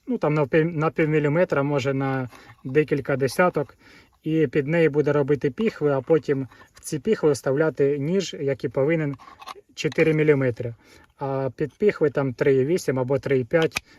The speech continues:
Як на мене, це круто, хоча, може, не всім і зайде. Від Terran Blade у мене вже є отакий ніж, це у нас Ягуар. Продемонструю його,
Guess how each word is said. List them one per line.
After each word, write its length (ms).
Як 220
на 80
мене, 220
це 140
круто, 300
хоча, 320
може, 300
не 100
всім 260
і 40
зайде. 380
Від 160
Terran 340
Blade 300
у 40
мене 260
вже 200
є 300
отакий 460
ніж, 320
це 200
у 40
нас 400
Ягуар. 640
Продемонструю 720
його, 180